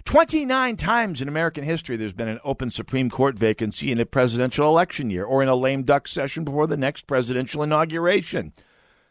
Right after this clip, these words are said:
This counts vacancies created by new seats on the court, uh, but not vacancies for which there was a nomination already pending when the year began,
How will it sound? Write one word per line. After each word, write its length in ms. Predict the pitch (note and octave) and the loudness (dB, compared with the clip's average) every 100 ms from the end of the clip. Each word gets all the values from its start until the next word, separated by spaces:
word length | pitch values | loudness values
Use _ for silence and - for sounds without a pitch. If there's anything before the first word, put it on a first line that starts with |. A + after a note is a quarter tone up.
| _ - | _ -8
This 140 | D#3 | 0
counts 240 | - E3+ A#2 | 4 4 4
vacancies 500 | C#3+ C#3 B2+ A#2+ G#2+ | 2 2 -2 -2 -6
created 380 | - C3 B2 | -2 2 2
by 100 | A2+ | 2
new 220 | G#2+ A2 A#2 | 0 0 -2
seats 280 | B2 A2+ | -4 -4
on 120 | G2+ G2 | -4 -6
the 60 | |
court, 500 | - F#3 F#3 - - | 2 6 6 4 -10
uh, 240 | C#3+ D#3 D#3+ | -10 -6 -2
but 160 | - | 0
not 180 | C#3+ C#3+ | 0 0
vacancies 560 | A2+ A#2+ A#2+ A2 A#2 G#2 | 0 -2 -2 -4 -6 -4
for 180 | A2 | -2
which 240 | G#2 A2 - | 0 0 0
there 140 | G#2+ | -2
was 240 | G2 G2+ G2+ | 2 2 0
a 80 | |
nomination 540 | G2+ G2+ G2+ G2 F#2 - | 0 -2 -2 -4 -6 -4
already 300 | G#2 G2+ G#2+ | 0 0 0
pending 420 | - D3+ C3+ B2 | 0 0 0 0
when 140 | A2+ | -2
the 80 | A#2 | -2
year 180 | G#2+ A#2 | 0 2
began, 520 | B2+ C3 E3+ G#3 G#2+ | 2 0 0 2 0